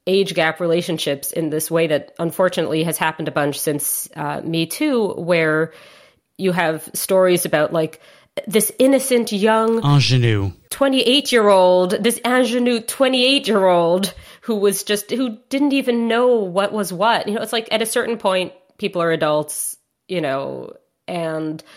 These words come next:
Speaker 1: that doesn't mean that nothing terrible or even illegal can happen to them. They can still be the victims of, you know, crimes. It's just,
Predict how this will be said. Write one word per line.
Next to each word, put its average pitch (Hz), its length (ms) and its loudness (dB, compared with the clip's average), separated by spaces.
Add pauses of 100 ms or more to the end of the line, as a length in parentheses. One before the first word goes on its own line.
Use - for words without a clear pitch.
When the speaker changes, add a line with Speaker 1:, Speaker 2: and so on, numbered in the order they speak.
Speaker 1:
that 175 140 -2
doesn't 175 260 2
mean 170 140 2
that 151 100 0
nothing 151 520 -2
terrible 160 460 0
or 156 80 -2
even 165 280 -2
illegal 196 460 -2
can 180 140 -6
happen 190 380 -2
to 349 200 -2
them. 180 360 -6 (220)
They 151 100 -6
can 165 140 -4
still 160 160 -6
be 175 100 -6
the 180 100 -2
victims 190 520 0
of, 185 320 -4 (200)
you 175 120 -6
know, 147 380 -6 (180)
crimes. 185 680 -2 (380)
It's 214 240 -2
just, - 460 -2